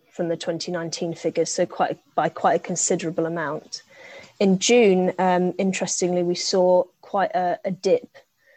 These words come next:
compared to the other quarters. Uh, this was around, on average, around ten to twelve percent lower than the March, September and December quarters. So quite a big dip there.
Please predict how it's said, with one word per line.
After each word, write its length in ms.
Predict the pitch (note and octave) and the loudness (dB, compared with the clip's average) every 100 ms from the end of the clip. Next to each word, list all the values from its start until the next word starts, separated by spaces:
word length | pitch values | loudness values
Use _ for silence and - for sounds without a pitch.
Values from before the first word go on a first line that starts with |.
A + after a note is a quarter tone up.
| _ _ | _ _
compared 360 | - F#3 F3+ E3 | -8 -4 -2 -4
to 80 | - | -4
the 120 | F3 | -4
other 100 | D#3+ | -4
quarters. 720 | - E3+ D#3+ - F3+ F3 - - | -6 -6 -4 -4 -6 -6 -14 -8
Uh, 220 | F#3 F3+ F3 | -4 -4 -2
this 180 | F#3+ - | -4 -4
was 140 | F#3 | -4
around, 460 | F#3 F#3 F3+ F3+ - _ - - _ | -2 -2 -2 -6 -10 _ -20 -20 _
on 140 | - F#3+ | 0 2
average, 540 | F#3+ F#3+ F3+ F3+ - - | 2 2 0 0 -4 -2
around 480 | G3 F#3 F3+ F3 - - | -2 0 0 -2 -6 -6
ten 320 | - G3 F#3 | 0 0 0
to 120 | - | -2
twelve 300 | - F#3+ F3+ | 0 0 0
percent 320 | - - G#3+ | -2 -2 -2
lower 460 | F#3 G3 F#3 C#3+ - _ _ _ _ _ _ - | 2 2 4 2 -2 _ _ _ _ _ _ -4
than 140 | F3 | 0
the 60 | F3 | 2
March, 300 | F3 F3 - | 2 0 -2
September 760 | - - - F#3 F3 E3+ E3 - - | -6 -6 -6 -6 -2 -2 -4 -10 -10
and 180 | F3+ E3 | -8 -6
December 400 | F3 - F3+ E3 | -4 -2 -2 -4
quarters. 680 | - D#3+ D#3+ D3+ E3+ - - _ _ | -4 -6 -4 -6 -8 -10 -18 _ _
So 220 | - - F#3 | -10 -6 -2
quite 220 | G3+ F3+ | 0 -2
a 40 | |
big 260 | F3+ F3 - | -2 -4 0
dip 240 | F#3 - | -2 -2
there. 360 | - F3 D#3+ | -2 0 -2